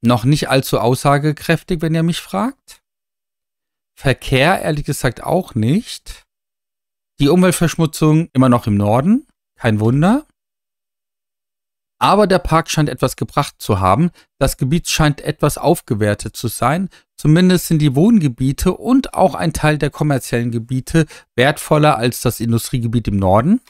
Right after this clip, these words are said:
Dann sehen wir hier die Steigerungsraten für die einzelnen Gebiete. Das sieht auch ganz gut aus.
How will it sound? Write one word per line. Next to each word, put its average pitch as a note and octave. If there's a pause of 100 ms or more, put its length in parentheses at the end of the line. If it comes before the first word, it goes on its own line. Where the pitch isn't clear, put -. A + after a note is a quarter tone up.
(1040)
Dann C3+
sehen D#3
wir D#3
hier C#3
die A#2+ (160)
Steigerungsraten C3+
für -
die C3
einzelnen A#2
Gebiete. C#3+
Das E3
sieht -
auch G#2
ganz D3+
gut F#3+
aus. -